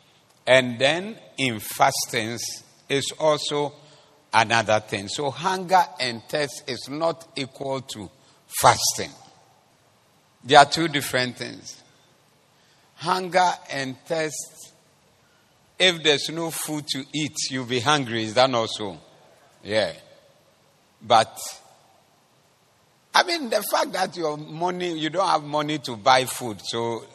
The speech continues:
and you didn't eat, so it's a fast. No. It's hunger and thirst. You would have eaten. Only you didn't get the food.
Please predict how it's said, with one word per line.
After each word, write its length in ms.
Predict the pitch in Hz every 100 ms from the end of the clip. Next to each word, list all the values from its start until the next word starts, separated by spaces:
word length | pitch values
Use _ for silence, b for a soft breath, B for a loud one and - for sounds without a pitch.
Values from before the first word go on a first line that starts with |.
| _ -
and 180 | 117 117
you 100 | 113
didn't 420 | 131 127 135 131
eat, 200 | 117 107 -
so 180 | 110
it's 200 | 110 98
a 100 | 101
fast. 480 | 87 - 95 - - -
No. 260 | 151 98 - b b b b b _ _
It's 200 | 135 139
hunger 320 | - 185 175 180
and 280 | 123 107
thirst. 600 | 120 95 - - - - - _ _ _ _ _ _ _ _ _
You 140 | 127 151
would 140 | 151
have 240 | 170 - -
eaten. 400 | 175 - 127 98 - _ _ _ _ _ _ -
Only 280 | 165 185 185
you 120 | 135
didn't 300 | 131 151 131
get 160 | 123
the 120 | 113 95
food. 400 | - 107 87